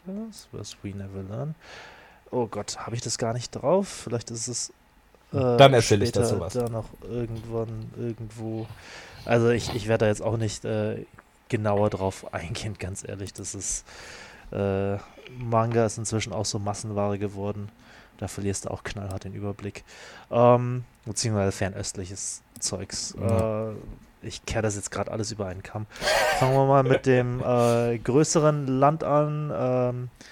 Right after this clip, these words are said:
Speaker 1: der erste Titel, den ich hab, ist Die Klingen der Wächter.
Speaker 2: Mhm.
Speaker 1: Ähm,
Speaker 2: Das
Speaker 1: das
Speaker 2: ist das
Speaker 1: ist
Speaker 2: von
Speaker 1: von
Speaker 2: China Books, oder?
Speaker 1: Genau, das ist das
Speaker 2: Ja.
Speaker 1: von China Books. Das, die sind, wenn ich jetzt noch richtig das im Kopf hab, richtig informiert bin,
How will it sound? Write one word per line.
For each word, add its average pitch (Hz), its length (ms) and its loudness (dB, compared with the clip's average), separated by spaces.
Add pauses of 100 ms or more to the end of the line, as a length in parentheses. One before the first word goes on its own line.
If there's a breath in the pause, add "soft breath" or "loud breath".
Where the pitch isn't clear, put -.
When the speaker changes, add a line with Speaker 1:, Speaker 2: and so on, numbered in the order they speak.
(380 loud breath)
Speaker 1:
der 101 80 0
erste 127 200 2
Titel, 127 200 -2
den 127 120 2
ich 127 140 -2
hab, 123 160 0
ist 113 260 -4
Die 113 60 -10
Klingen 120 320 -2
der 107 160 2
Wächter. 220 360 -2 (260)
Speaker 2:
Mhm. 117 440 2 (1120 loud breath)
Speaker 1:
Ähm, 135 460 6
Speaker 2:
Das 127 160 6
Speaker 1:
das 120 120 6
Speaker 2:
ist - 60 2
das 156 140 10
Speaker 1:
ist 127 60 0
Speaker 2:
von 113 220 6
Speaker 1:
von 131 120 2
Speaker 2:
China 135 260 8
Books, 90 320 -2
oder? - 160 -6 (360)
Speaker 1:
Genau, 208 400 6
das 151 140 6
ist 165 80 -2
das 175 80 2
Speaker 2:
Ja. - 40 -4
Speaker 1:
von 156 140 0
China 160 320 4
Books. 117 400 -2
Das, - 440 -6
die 120 320 -8
sind, 143 640 -6 (260)
wenn 127 220 -4
ich 165 220 -8
jetzt - 320 -6
noch 123 220 -8
richtig 131 320 -6
das - 140 -12
im 120 140 -8
Kopf - 260 -12
hab, 135 140 -4
richtig 127 220 -8
informiert 120 480 -8
bin, 165 180 -2